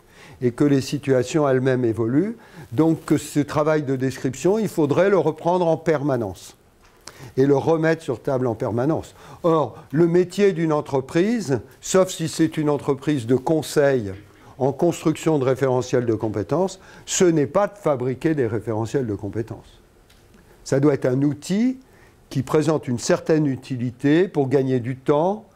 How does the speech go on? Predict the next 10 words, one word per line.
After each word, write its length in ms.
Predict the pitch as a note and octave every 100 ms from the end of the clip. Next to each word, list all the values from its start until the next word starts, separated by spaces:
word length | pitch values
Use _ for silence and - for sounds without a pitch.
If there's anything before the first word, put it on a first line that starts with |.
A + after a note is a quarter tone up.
| - _ -
pour 160 | B2
résoudre 320 | C3 B2+ C3+ A#2+
des 120 | C3
problèmes, 600 | C3 C3+ C#3 D#3 G3 G#3+ - - - -
pour 180 | C3 B2
mettre 260 | D3 D3
en 120 | C3+ C#3
interaction 680 | C3 C#3 B2+ C3 - D3
des 120 | C#3 C3
besoins 640 | C3+ C3+ C3 C#3+ D3 C3+